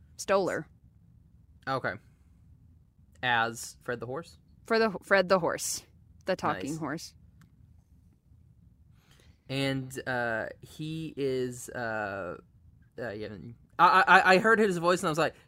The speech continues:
Speaker 2: "That's the dude from Everybody Loves Raymond."
Speaker 1: <laughs>
Speaker 2: That is the first place my voi-, my, my head went. It's like, "That's the guy from Everybody Loves Raymond." All right, so first off,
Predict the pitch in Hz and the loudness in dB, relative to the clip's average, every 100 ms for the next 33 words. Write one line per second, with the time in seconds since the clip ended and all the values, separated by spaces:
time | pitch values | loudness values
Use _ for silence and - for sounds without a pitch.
0 | _ 160 170 165 175 143 147 143 143 135 | _ 4 6 4 -2 4 4 4 -2 -2
1 | 139 135 135 131 131 123 123 120 120 113 | -2 -2 0 2 2 0 -4 -2 -4 -4
2 | 104 107 _ _ - _ - _ - 285 | -8 -14 _ _ -20 _ -20 _ -16 -12
3 | - 403 - - - - - 160 143 147 | -8 -8 -8 -12 -18 -6 4 4 6 2
4 | - 196 208 196 - 190 180 175 160 151 | 2 4 4 4 2 4 4 2 2 2
5 | 139 143 131 135 131 123 127 127 117 107 | 2 0 0 -2 -2 -2 -2 -2 -4 -6
6 | 117 117 151 139 135 127 120 113 110 107 | -6 -2 -2 -2 -2 -2 -2 -8 -6 -8
7 | 107 - - - - - - - - - | -8 -12 -16 -20 -20 -20 -20 -20 -20 -20
8 | - _ _ _ _ _ - - - - | -20 _ _ _ _ _ -20 -20 -14 6
9 | 214 262 214 135 - - - 240 131 101 | 8 10 8 4 -4 -6 4 6 6 2
10 | - - - - _ _ _ _ _ - | -8 -20 -20 -20 _ _ _ _ _ -20
11 | - _ - _ - _ - 233 240 - | -20 _ -20 _ -20 _ 2 4 4 4
12 | 139 123 123 - - | 4 6 4 -2 -20